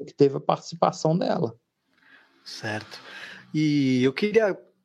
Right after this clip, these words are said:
Speaker 2: é, mandar um abraço aqui, ó, pra pessoal que tá online, Juliano Baraunas, Glauber,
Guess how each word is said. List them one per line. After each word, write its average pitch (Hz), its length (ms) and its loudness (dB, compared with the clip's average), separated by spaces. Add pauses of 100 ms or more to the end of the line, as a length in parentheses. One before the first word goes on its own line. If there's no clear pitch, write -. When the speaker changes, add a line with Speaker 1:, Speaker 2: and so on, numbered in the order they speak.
(100)
Speaker 2:
é, 123 400 2
mandar 135 280 2
um 131 60 2
abraço 123 560 2
aqui, 143 300 2
ó, 110 160 -2 (800)
pra 113 340 0 (180)
pessoal 131 400 0
que - 180 -16
tá 135 120 2
online, 127 380 2
Juliano 123 400 2
Baraunas, 123 720 0
Glauber, 120 800 0